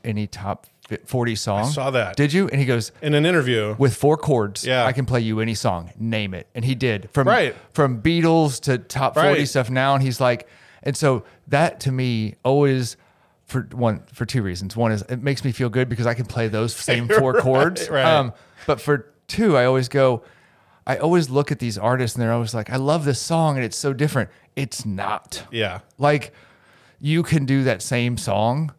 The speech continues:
Speaker 1: over and over again, and they, they all have it, right? It's, it's verse, chorus, verse, chorus, bridge, chorus, right? Done. There's your formula.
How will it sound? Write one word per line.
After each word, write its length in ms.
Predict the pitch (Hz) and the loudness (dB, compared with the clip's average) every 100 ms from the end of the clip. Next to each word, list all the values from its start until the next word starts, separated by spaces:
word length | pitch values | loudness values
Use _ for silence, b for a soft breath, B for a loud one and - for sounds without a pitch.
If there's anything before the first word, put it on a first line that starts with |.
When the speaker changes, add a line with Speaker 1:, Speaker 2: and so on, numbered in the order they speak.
| _ _ _ - | _ _ _ -2
Speaker 1:
over 220 | 143 127 | 0 2
and 100 | 110 | 2
over 220 | 113 127 | 2 2
again, 180 | 110 104 | 0 -2
and 80 | 110 | -2
they, 180 | 120 123 | 0 -2
they 260 | 117 123 | -2 0
all 160 | 127 131 | 2 2
have 280 | 113 131 127 | 0 -2 -2
it, 120 | 71 | -2
right? 180 | 107 123 | 0 0
It's, 220 | 113 - B B B B B | -2 -8 B B B B B
it's 300 | 131 117 - _ b b | -6 -6 -8 _ b b
verse, 340 | - 123 127 - | -2 0 0 -2
chorus, 360 | - 120 113 | 0 2 2
verse, 280 | 98 120 113 | 2 0 0
chorus, 300 | - 120 110 | -2 -2 -2
bridge, 400 | 101 120 113 107 | 0 0 0 -4
chorus, 480 | - 123 101 - - | -4 -2 -2 -4 -4
right? 380 | 120 120 110 107 | -2 -2 -4 0
Done. 400 | 135 131 101 95 B B | 2 2 0 -6 B B
There's 240 | 117 139 120 | 0 0 0
your 100 | 117 | -2
formula. 480 | 120 123 98 90 | 0 0 0 -6